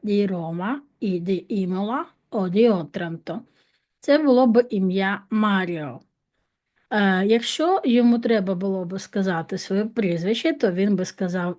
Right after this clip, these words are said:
«R di Roma, O di Otranto, S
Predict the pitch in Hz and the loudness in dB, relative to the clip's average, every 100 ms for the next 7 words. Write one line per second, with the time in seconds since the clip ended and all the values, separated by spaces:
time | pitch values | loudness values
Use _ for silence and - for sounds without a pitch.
0 | _ 208 185 175 175 170 190 185 170 165 | _ -2 -2 -2 -4 -2 -2 0 -2 -2
1 | 175 202 247 - 196 175 180 185 190 170 | 0 0 -2 -2 -2 0 0 0 0 -2
2 | - 226 240 262 294 285 - 208 190 - | 0 2 4 4 4 0 0 -2 -2 -4